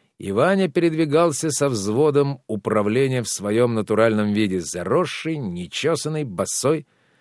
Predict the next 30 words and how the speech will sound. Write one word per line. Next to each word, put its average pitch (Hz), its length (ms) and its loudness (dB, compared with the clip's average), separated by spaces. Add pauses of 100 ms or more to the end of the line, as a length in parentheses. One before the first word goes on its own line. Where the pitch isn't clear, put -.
с - 140 -10
холщовой 123 720 0
торбой, 170 520 0 (560)
настоящий 135 920 -2
деревенский 110 840 0
пастушок. - 920 -10 (880)
Какому 202 480 0
немцу, 143 540 0
встретившему 104 840 -6
мальчика 104 540 -4
у 87 100 -10
себя 104 260 -2
в - 60 -10
тылу, 117 360 -4 (540)
могло 113 300 2
прийти 120 240 -2
в 107 80 -2
голову, 139 320 2
что - 220 -4
это 127 160 -2
неприятельский 110 720 0
разведчик? 104 720 -4 (360)
В - 20 -20
таком 135 320 2
виде 135 340 2
Ваня 131 320 4
мог 131 240 -2
пройти 123 380 0
куда 127 260 2
угодно, 120 580 0